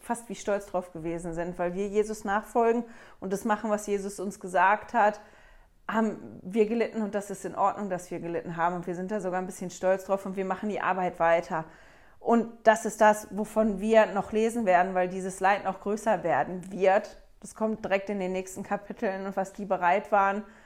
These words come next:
zu ertragen, um diese Arbeit zu tun, damit die frohe Botschaft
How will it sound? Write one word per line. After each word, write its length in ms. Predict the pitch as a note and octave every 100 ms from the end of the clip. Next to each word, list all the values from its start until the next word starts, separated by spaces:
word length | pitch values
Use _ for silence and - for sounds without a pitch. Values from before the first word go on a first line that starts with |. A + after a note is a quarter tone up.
| - - -
zu 160 | -
ertragen, 840 | F#3 F#3+ - G3 G3 G3 G3+ F3+ G3 -
um 440 | G#3 A3+ G#3 F#3+ -
diese 280 | G3 G3 C3
Arbeit 360 | G#3+ A3+ A3
zu 140 | - F3+
tun, 540 | - B3 B3 A#3 F#3+
damit 460 | G3 G3 G#3 G#3 - - _ _ _ _ _ _ _ _ _ _ -
die 80 | G#3+
frohe 300 | - A#3 G3+
Botschaft 680 | F#3 G3+ - G3 F3 -